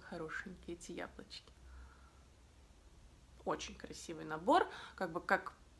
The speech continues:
как парфюмерный, а,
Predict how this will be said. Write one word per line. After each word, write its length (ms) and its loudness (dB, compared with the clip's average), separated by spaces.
как 520 2
парфюмерный, 960 6
а, 300 0